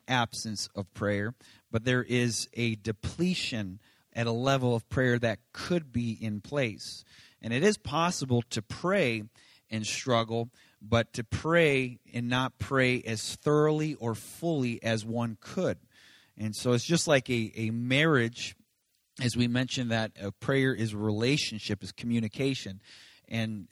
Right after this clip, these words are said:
you could be married to somebody for fifteen years, you could be married to someone for fifty years, and that marriage be unhealthy for fifty years. And you, you probably maybe can think of someone in your life, or maybe you have grandparents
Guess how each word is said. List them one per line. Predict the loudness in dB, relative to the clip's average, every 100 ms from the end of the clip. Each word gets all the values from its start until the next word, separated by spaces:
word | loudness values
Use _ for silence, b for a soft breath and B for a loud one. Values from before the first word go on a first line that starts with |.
| -6
you | 0 0
could | 2 0
be | 0
married | 0 2 4 4 4 0
to | -2
somebody | -2 -2 0 0 0
for | -4 -6
fifteen | 2 2 2 -2 -6 -4
years, | -2 0 0
you | 0
could | 0 0
be | 2
married | 2 2 2
to | 0
someone | -2 -2 -2
for | -4
fifty | -4 0 -2 0
years, | -2 -2 -2 -2 -6 -12 B B B B
and | 0 2
that | 0 0
marriage | 2 6 6 4 0 -6 -2
be | -2 0
unhealthy | -2 -2 0 0 0 -6 -6 -8 b
for | -2 2
fifty | 2 2 4 4 4 -8 -6 -6 _ -14
years. | -6 0 0 0 -6 -12 -12 B B B
And | -8 -4
you, | -4 -6 -4
you | -2 -2
probably | 0 2 2 2
maybe | 0 -2
can | -4 -6
think | -2 0
of | -2
someone | -2 -4 -2 -2 -2
in | -2
your | 0 0
life, | 2 0
or | -2
maybe | 0 2
you | 2
have | 2 0
grandparents | -2 0 0 0 -2 0 -4 -8